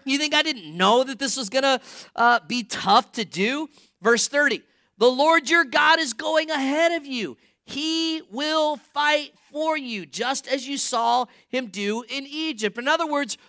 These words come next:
remember Egypt? That was only a year ago, y'all. Remember we were in slavery, two million of us, and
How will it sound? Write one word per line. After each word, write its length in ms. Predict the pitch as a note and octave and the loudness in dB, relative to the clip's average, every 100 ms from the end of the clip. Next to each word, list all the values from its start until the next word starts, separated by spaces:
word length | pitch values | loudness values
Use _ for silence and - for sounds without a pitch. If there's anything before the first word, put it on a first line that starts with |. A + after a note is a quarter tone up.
| _ | _
remember 520 | D3 D#3+ F#3+ B3 C#4+ C#4 | -6 0 2 4 2 2
Egypt? 500 | C4+ D#4 C4 F4 F4+ _ | 0 -2 0 0 0 _
That 120 | A3+ C4 | -4 0
was 120 | C#4 | 0
only 260 | E4 E4+ | 0 -2
a 60 | D#4+ | -4
year 340 | D4 E4+ F#4 | 0 4 6
ago, 300 | E4 D4+ D4 | 6 4 2
y'all. 400 | C#4+ C4 C#4+ D4+ - - - | 4 4 4 2 -4 -20 -2
Remember 420 | G3+ A3+ C#4+ D#4+ | -2 2 2 2
we 140 | D4+ D#4 | 0 0
were 140 | D#4+ | 0
in 80 | D4+ | -2
slavery, 640 | - C#4 E4 E4+ F4 E4+ | 0 2 2 6 6 4
two 240 | - D4+ E4 | 2 0 2
million 420 | D#4+ E4+ F4 F4 | 2 2 2 4
of 160 | F4 E4+ | 4 4
us, 240 | F4 - - - - | 2 0 -6 -16 -2
and 240 | C4+ C4+ | 2 2